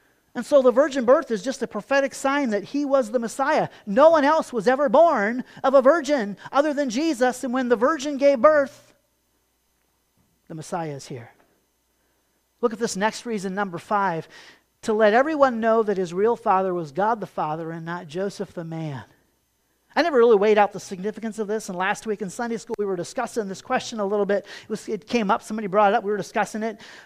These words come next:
Um, we do a lot of great discussion, discussion down there, man. We come up with all kinds of things to, but I thought about that this week then as I was looking through this, I saw this. It's like, yeah,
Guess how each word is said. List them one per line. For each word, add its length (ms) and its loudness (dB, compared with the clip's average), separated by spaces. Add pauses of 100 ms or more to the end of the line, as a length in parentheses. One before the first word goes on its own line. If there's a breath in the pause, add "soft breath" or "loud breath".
Um, 240 2
we 140 -4
do 240 -2
a 20 2
lot 220 2
of 80 -6
great 180 -2
discussion, 560 -8
discussion 540 -6
down 220 0
there, 180 -4
man. 320 -6
We 100 -10
come 220 -8
up 100 -6
with 140 -10
all 120 0
kinds 280 -6
of 80 -10
things 260 -12
to, 180 -10 (1080 loud breath)
but 160 2
I 80 4
thought 240 2
about 240 6
that 280 2
this 200 -12
week 160 -6
then 140 0
as 100 -4
I 80 0
was 160 0
looking 320 -2
through 280 -6
this, 260 -2
I 80 -2
saw 420 -6
this. 380 -6
It's 160 -10
like, 320 -4 (400 loud breath)
yeah, 580 4